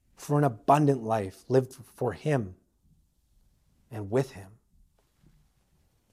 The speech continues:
Don't let sin reign anymore. Don't keep pushing away God and saying, "You know what? That's just not for me." Come to him. Answer the call to live for him. You know, it's not an easy call, especially when we're being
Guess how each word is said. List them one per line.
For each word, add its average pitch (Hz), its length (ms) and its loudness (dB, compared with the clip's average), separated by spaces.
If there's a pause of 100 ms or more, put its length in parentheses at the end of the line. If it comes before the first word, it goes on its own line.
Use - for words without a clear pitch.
(480)
Don't 165 180 -6
let 226 160 -2
sin 160 320 0
reign 131 240 2
anymore. 120 380 0
Don't 165 220 0
keep - 300 -8 (220)
pushing 120 600 2 (320)
away 143 260 4
God 139 360 4
and 110 120 -6
saying, 143 400 -2 (380)
"You 139 60 -2
know 180 80 6
what? 165 240 6
That's 131 180 -6
just 180 300 0
not 131 260 -2
for - 140 -10
me." 104 380 -10 (1200)
Come 202 240 4
to 202 60 6
him. 101 260 -4 (680)
Answer 208 300 -2
the 208 100 4
call 180 380 8
to 175 140 0
live 151 400 8
for 165 360 2
him. 101 340 -10 (1120)
You 151 60 -4
know, 180 60 6
it's 185 140 2
not 220 180 8
an - 80 -12
easy 185 300 4
call, 139 400 8
especially 190 560 0
when 175 140 6
we're 151 120 8
being 139 380 2